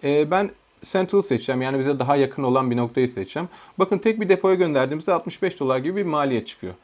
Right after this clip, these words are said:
Şimdi bakın, e, üç farklı depoya gönderdiğimizde burada, e,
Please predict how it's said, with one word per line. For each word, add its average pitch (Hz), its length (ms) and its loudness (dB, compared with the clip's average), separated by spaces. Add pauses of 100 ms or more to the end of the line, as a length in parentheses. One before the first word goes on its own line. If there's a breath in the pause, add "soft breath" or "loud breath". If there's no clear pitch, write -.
Şimdi 175 200 -2
bakın, 190 220 2
e, 147 160 0
üç 196 240 -2
farklı 190 320 2
depoya 180 240 4
gönderdiğimizde 151 600 0
burada, 185 180 2
e, 120 200 -2